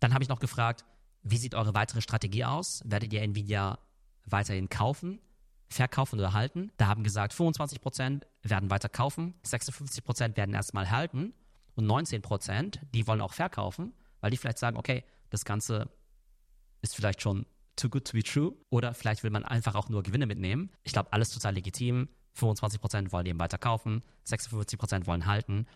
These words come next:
und neunzehn Prozent wollen verkaufen. Dann gab's auch noch Fragen auf Instagram, nämlich, wann wird das Quasi-Monopol von Nvidia beendet sein?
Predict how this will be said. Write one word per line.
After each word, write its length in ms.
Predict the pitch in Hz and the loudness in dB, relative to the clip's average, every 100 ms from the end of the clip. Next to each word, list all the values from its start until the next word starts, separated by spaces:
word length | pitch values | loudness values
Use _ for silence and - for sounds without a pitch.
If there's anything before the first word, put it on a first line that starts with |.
| - - | -8 0
und 120 | 101 | 4
neunzehn 320 | 98 104 98 | 4 2 -2
Prozent 520 | 107 - 95 98 92 | -2 0 0 -2 0
wollen 180 | 92 87 | 0 0
verkaufen. 500 | - 92 80 78 - - - | 0 -2 -2 -4 -8 -14 -14
Dann 240 | 107 135 131 | 2 4 4
gab's 180 | 117 | 2
auch 120 | 120 117 | 0 0
noch 260 | 113 - - | 0 -4 -10
Fragen 340 | - 120 185 | 0 2 2
auf 140 | 110 110 | 0 -4
Instagram, 500 | - 98 101 175 262 - _ _ | -4 -2 0 -2 -6 -18 _ _
nämlich, 500 | 110 117 123 123 127 - _ _ _ - | 2 2 2 0 -4 -10 _ _ _ 0
wann 300 | 98 139 151 | 2 4 2
wird 140 | 139 | 0
das 160 | 127 - | -2 -2
Quasi-Monopol 720 | - 131 143 139 131 - 131 | 0 2 2 2 2 2 2
von 160 | - 113 | 2 0
Nvidia 380 | 113 117 117 | 2 2 0
beendet 280 | 104 117 151 | 0 0 -2
sein? 320 | 147 160 220 | -2 -4 -4